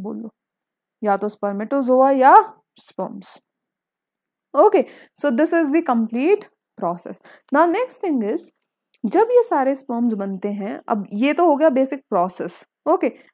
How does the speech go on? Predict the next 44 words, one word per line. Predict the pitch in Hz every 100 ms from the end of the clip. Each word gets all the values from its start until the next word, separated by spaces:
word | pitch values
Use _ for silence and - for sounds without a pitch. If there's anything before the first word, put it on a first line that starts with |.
| -
अब | 262
इसको | 277 -
अगर | 320 311
मैं | 311
यहाँ | 320 262 269
इमेजिन | 294 269 233 226
करूँ | 233 202 208
within | 233 226 247 240
the | 269 247 -
seminiferous | - 220 226 226 233 240
tubule, | 214 185 233
seminiferous | 294 269 277 339 370 359 311
tubule | 226 254 262
में | 269
क्या | 262 233
हो | 196
रहा | 233
है? | 311 - _ -
यहाँ | 226 233 240
पे | 277
क्या | 269 254
थे | 233
हमारे | 262 233 214 214
पास? | 226 277 339 - _
सेल्स | - - 208 208 233 -
थे, | 269
cuboidal | 240 226 220 214 226
सेल्स। | 277 320 370 - _ -
ये | 247
cuboidal | 254 240 240 226 240
सेल्स | 240 233 240
क्या | 247
करते | 233 220
हैं? | 262
डिफरेंशिएशन | 202 202 214 220 220 226 226 233 233 214
जाते | 190 196 180 254
हैं | 262 311
और | 330 214
बहुत | 196 208 220
सारे | 220 208 320
spermatogonia | - 226 202 202 208 196 214 214 277 440 - _ 214
बना | 196 185 180
देते | 180 175
हैं। | 190